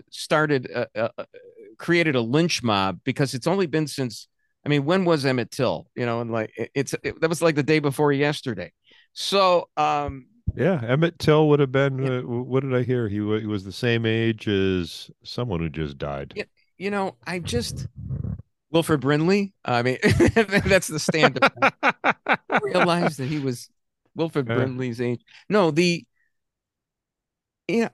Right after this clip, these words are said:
Speaker 1: my, every single story makes my jaw drop. This one, then there's this Lululemon. Wh-, what, what happened there? S-, some employees,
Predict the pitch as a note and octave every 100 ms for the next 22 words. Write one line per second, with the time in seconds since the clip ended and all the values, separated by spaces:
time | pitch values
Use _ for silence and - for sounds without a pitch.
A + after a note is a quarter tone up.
0 | _ _ _ _ - F#3+ F3 - _ -
1 | - F#3+ A#3 C#4 - A#3+ G3 - G3 F3+
2 | B2 A#2+ C3 - A#2+ A2 - A#2 B2+ A#2
3 | F#2+ F#2+ D2+ - _ G#2+ E3 F#3 F3 F3
4 | D#3+ D#3+ - _ _ - G3+ A#3+ G3 D#3+
5 | C3+ B2 D#3 G#3 A#3+ G3+ G3+ G3+ A3+ A#3
6 | _ _ _ - C3+ E3 G3+ A#3 A3 G#3
7 | A3 A3 A3 F3+ D#3+ E3+ G2 - _ _
8 | _ _ _ _ _ - - - - E3
9 | G3 F3+ C3 - G3 A#3 B3+ D3+ B2+ C3+
10 | -